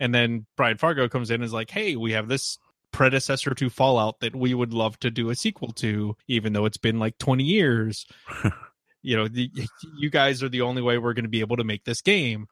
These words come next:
Speaker 1: And then there was just this weird point in the middle of the campaign where it was just like, it just seemed like they were just trying to make more money. Like, they, it wasn't that they, they needed these more features in the game or whatever. It just, it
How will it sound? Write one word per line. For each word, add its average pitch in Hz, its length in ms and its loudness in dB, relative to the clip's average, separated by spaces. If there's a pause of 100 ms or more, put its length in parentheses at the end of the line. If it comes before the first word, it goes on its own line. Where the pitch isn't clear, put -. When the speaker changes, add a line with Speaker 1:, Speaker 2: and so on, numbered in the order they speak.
Speaker 1:
And 117 440 0 (380)
then 185 280 0
there 202 80 0
was 202 120 -2
just - 220 -6
this 156 140 -4
weird 143 360 -2
point 139 380 -2
in 127 140 -4
the 113 80 0
middle 117 240 2
of 113 80 0
the 113 80 2
campaign 117 580 0
where 107 100 2
it 117 60 0
was 117 160 -2
just - 260 -4
like, 107 360 0 (320)
it 160 80 0
just 156 200 0 (160)
seemed 165 560 0 (460)
like 135 200 0
they 127 100 4
were 123 100 4
just 123 220 2
trying 123 240 4
to 113 80 6
make 113 180 4
more 113 200 2
money. 104 340 0
Like, 113 200 -2
they, 120 280 0
it 131 100 -2
wasn't 135 380 2 (100)
that 131 140 -4
they, 120 340 -2
they 127 220 0
needed 123 400 0
these 117 180 0
more 120 220 -2
features 117 400 -6
in 113 60 -6
the 110 60 -4
game 117 280 -2
or 113 60 2
whatever. 110 280 0
It 110 60 -6
just, 131 240 -6
it 147 160 -6